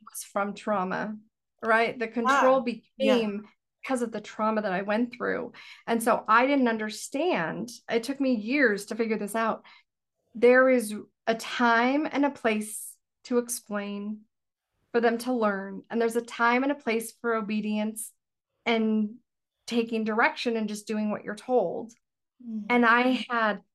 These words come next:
Speaker 1: such an issue with that 'cause he seemed so harsh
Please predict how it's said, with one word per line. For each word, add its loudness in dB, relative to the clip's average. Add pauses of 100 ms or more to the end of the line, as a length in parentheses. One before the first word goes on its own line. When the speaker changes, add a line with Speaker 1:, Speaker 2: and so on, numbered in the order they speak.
Speaker 1:
such -2
an 0
issue -2
with -4
that -14 (120)
'cause -6
he -2
seemed 0 (340)
so 0
harsh 0